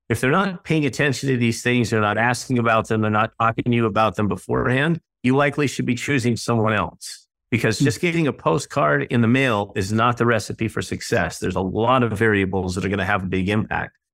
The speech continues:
Speaker 1: And if they're not paying attention to these most basic type things at the beginning, they're not gonna be paying attention to a lot of the other things that are really important as well.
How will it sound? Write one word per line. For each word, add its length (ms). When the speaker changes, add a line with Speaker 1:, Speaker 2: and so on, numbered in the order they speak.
Speaker 1:
And 160
if 120
they're 100
not 240
paying 200
attention 460
to 80
these 300
most 340
basic 480
type 280
things 500
at 80
the 80
beginning, 580
they're 100
not 160
gonna 120
be 100
paying 240
attention 420
to 100
a 20
lot 200
of 80
the 140
other 180
things 360
that 100
are 60
really 280
important 560
as 80
well. 420